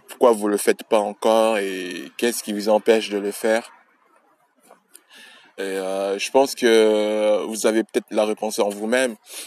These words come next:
et décidez-vous aujourd'hui de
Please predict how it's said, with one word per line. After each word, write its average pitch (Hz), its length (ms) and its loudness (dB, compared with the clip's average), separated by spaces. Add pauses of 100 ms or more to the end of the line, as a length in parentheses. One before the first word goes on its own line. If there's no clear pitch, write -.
(160)
et 104 360 -2
décidez-vous 113 840 0
aujourd'hui 107 560 0
de 101 280 2